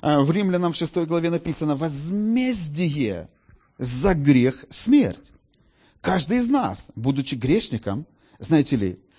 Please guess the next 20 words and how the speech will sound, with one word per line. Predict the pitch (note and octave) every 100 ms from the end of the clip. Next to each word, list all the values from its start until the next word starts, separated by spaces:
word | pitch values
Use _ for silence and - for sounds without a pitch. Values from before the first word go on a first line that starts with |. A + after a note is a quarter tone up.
| _ -
по | F3
Божьей | C3 E3+ F#3+
справедливости | F#3+ G3 F#3+ G3+ G3+ F#3+ A2 - - E2+ - _ _
мы | B3+
должны | G#3+ E3+ D#3+
быть | D#3 -
наказаны | D#3 - F#2 G2+ A#2+
смертью. | - A#3 A3 - G2+ - _ - - -
Но | D#3
вот | G3 G#3
что | - G3
произошло: | - F#3 F#3+ F#3 F3+ G3+ G3+ G#2+ A#2+ _ _ _ _ -
из-за | B3 C#4 C#4+ D3+ A#2+ D3+ C3 F#2+ -
благости | A#2+ A#2+ C3 F3 E3+ E3 -
Божией | E3+ E3+ A2+ F2 E2+ - _ _ _ _ _ _
Бог | G2 G2 D3+ C#3 D3+ - _ _ _ _ -
помиловал | D#3+ E3+ F#3 A3+ C#4 B3+ A#2 F#2+ E2+
тебя. | - F2 D#2+ - _ _ _
Он, | - F#3+ C#3+ A2 C3+ - _ _ -
Он | E3 B2+ G2